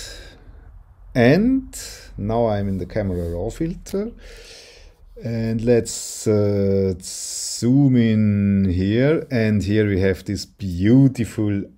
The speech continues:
ugly fringing, and because it's edited in, uh,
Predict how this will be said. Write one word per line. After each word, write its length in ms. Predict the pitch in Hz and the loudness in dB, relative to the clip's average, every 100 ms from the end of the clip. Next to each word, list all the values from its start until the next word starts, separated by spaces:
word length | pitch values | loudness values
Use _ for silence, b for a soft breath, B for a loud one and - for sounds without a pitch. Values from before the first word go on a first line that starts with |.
| - | -4
ugly 320 | 101 110 104 | -4 -2 -6
fringing, 720 | - - 98 127 131 160 190 B B B B | -8 -6 -4 -2 0 0 -2 B B B B
and 160 | 110 | -4
because 460 | 120 117 113 120 123 | -4 0 0 0 -2
it's 240 | - - | -10 -8
edited 640 | 123 117 123 - 120 107 - | -4 -4 -6 -6 -6 -6 -8
in, 300 | 113 104 101 | -4 -2 -4
uh, 640 | 95 92 92 90 90 | -4 -6 -8 -8 -8